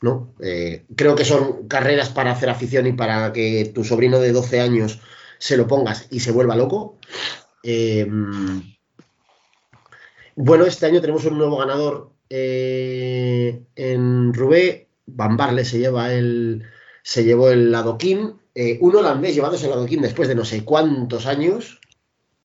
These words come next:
Eh, lo leí el otro día, vamos, lo, lo, en su momento lo comentaban, no recuerdo exactamente, pero vamos. Hace más años que la tarara que un, que un holandés, no sé, un puto holandés <laughs> no se llevaba el, el adoquín y,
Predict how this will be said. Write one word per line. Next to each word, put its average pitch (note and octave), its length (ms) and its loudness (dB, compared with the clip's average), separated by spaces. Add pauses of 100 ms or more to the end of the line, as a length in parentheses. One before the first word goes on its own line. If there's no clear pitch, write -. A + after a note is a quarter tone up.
(160)
Eh, G2+ 880 -8 (300)
lo C3+ 200 4
leí D3 280 6
el E3 100 4
otro D#3+ 200 0
día, D#3+ 120 0
vamos, C3+ 180 -4
lo, A#2+ 100 -2
lo, B2 180 -8
en B2 220 -10
su B2+ 120 -12
momento D3 200 -2
lo C#3+ 100 -4
comentaban, B2+ 480 -4
no C3 80 0
recuerdo A#2+ 360 -2
exactamente, A2 400 -6
pero G#2+ 160 -6
vamos. - 240 -12 (960)
Hace C#3 220 2
más C#3 200 0
años D3+ 200 -2
que C#3 120 -4
la A#2+ 140 -2
tarara B2 340 -4
que A#2 100 -4
un, A2+ 540 -2 (380)
que C3 100 -2
un C3 160 4
holandés, B2 400 2
no B2 100 0
sé, A2+ 500 0
un G#2+ 180 -4
puto B2+ 240 -4
holandés A#2+ 300 -2
<laughs> C3+ 40 0
no C#3+ 60 6
se D3+ 160 4
llevaba A2 480 0
el, G2 640 -6 (560)
el F2+ 960 -8
adoquín F#3 640 2
y, F#2+ 560 -8